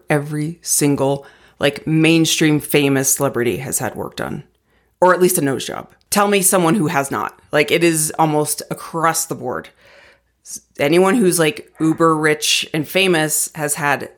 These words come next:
something done to their face. So, or their body or whatever. And I just think, like, there's something, like, weird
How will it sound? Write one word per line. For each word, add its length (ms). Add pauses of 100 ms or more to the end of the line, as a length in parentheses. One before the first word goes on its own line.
something 1160
done 440
to 80
their 120
face. 480 (920)
So, 720 (260)
or 140
their 120
body 340
or 80
whatever. 560
And 160
I 80
just 280
think, 240
like, 160
there's 200
something, 680
like, 420 (320)
weird 880